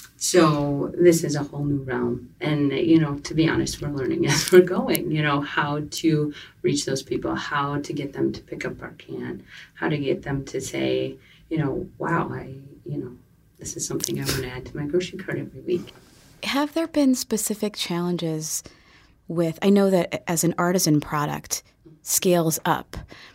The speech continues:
Speaker 2: there's often discussions of, like, do we wanna use a co-packer? Like, send our Bloody Mary mix out to this company whose m-, job it is to assemble that Bloody Mary mix,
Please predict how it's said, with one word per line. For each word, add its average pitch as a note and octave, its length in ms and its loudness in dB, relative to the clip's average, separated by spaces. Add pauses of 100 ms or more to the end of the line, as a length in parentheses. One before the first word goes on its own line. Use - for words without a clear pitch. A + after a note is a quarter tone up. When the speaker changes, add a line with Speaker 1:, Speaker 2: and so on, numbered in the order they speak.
(180)
Speaker 2:
there's F3+ 160 4
often D#3 240 0
discussions D#3 540 -2
of, D#3+ 120 -4
like, E3 220 -6
do E3+ 100 -2
we E3+ 140 -2
wanna F#3 220 2
use G#3 200 0
a B3 60 -2
co-packer? - 720 -2
Like, E3 220 -2
send F#3 340 4
our F3+ 100 6
Bloody F3 300 2
Mary F#3+ 260 2
mix D#3+ 400 0 (320)
out E3 180 4
to E3 80 -6
this E3 160 2
company F3+ 480 0
whose D#3 300 -4
m-, D#3+ 320 0
job F3+ 340 6
it D#3 60 8
is D3+ 220 2
to - 100 -4
assemble E3+ 440 4
that D3 180 4
Bloody D3 180 2
Mary D#3 280 2
mix, D3 320 0